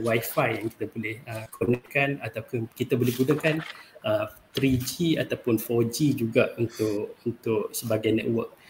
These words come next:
Selepas tu apa yang berlaku? Uh, data tu kena pergi somewhere kan? Uh, kena, kena berakhir di mana? Dia akan berakhir di satu yang kita panggil platform yang akan createkan application untuk I O T.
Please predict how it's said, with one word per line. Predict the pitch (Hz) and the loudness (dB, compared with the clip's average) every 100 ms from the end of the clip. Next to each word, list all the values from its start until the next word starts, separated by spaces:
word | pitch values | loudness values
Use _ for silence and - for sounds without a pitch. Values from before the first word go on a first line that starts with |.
| - - - | -20 -14 -2
Selepas | 123 123 131 131 - | 4 4 6 4 6
tu | |
apa | 196 156 | 6 8
yang | 139 135 | 8 8
berlaku? | 135 - 226 240 - - - _ - | 6 6 0 -2 -4 -14 -20 _ -2
Uh, | 135 127 123 123 120 | 4 6 6 2 2
data | 120 127 - 160 | 4 4 4 0
tu | - 202 | 4 2
kena | - 156 151 | 6 6 6
pergi | 147 139 - | 4 2 4
somewhere | 135 165 185 113 127 | 4 6 6 6 6
kan? | 123 110 107 - | 4 2 -2 -6
Uh, | 127 113 | -4 2
kena, | 135 131 123 | 4 4 2
kena | - 135 139 131 131 131 - - | 4 4 4 2 0 -4 -8 -12
berakhir | 127 135 147 139 165 - | 2 4 6 6 6 6
di | 131 | 4
mana? | 131 139 104 110 | 4 4 2 -2
Dia | 117 139 131 | 2 2 4
akan | 127 | 2
berakhir | 120 127 143 151 - | 2 2 2 0 2
di | 127 123 | 0 0
satu | 127 - 117 - 131 127 - - - | -2 -2 -2 -2 0 0 -2 -10 -8
yang | - 113 | -2 0
kita | 120 | 0
panggil | 113 123 123 - | 4 6 6 4
platform | 117 - - 127 101 107 | 0 0 2 4 4 0
yang | 113 117 - | -4 -6 -10
akan | 123 - 135 | -8 -2 -2
createkan | - 147 139 - - 139 139 | -2 4 4 4 -6 -4 -2
application | 127 - 131 135 135 156 113 | -4 -2 -2 0 0 2 0
untuk | - 117 | -2 -4
I | 113 | -2
O | - | -4
T. | - 104 | -8 -12